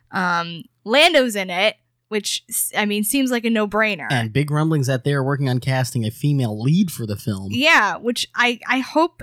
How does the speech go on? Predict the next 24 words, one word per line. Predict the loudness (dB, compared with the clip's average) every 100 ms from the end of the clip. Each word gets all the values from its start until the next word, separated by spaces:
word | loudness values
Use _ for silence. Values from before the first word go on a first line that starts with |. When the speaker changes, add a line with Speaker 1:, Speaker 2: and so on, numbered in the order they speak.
| -10
Speaker 1:
I | -4 -4
said | -2 0 2
that | 0 -2
I |
hope | -4 -4 -6 -6
this | -6 -4 -2
movie, | -2 -2 -2 -2 -4 -10 _
this | -6 -6 -10 _
is | -6 -6
basically | -2 -2 -2 -4
Scoundrels, | -2 0 2 2 0 -4 -8 -10 -8 -10 _ _ _ -8
the | -2
movie, | 0 -2 -4 -10 -12 -18 -20 -20 -16
um, | -12 -12 -12 -18 _
because | -8 -6 -2
that | 0 0
was | -2 -4 -6 -8 -8
a | -8 -8 -12
gr-, | -12 -10
really | -6 -2 0 0
Speaker 2:
We |
Speaker 1:
fun | -2 -2 0 2 0
book, | 0 0 0 -4 -14 -16 -8
and | -4 -2 -2 -4 -4 -6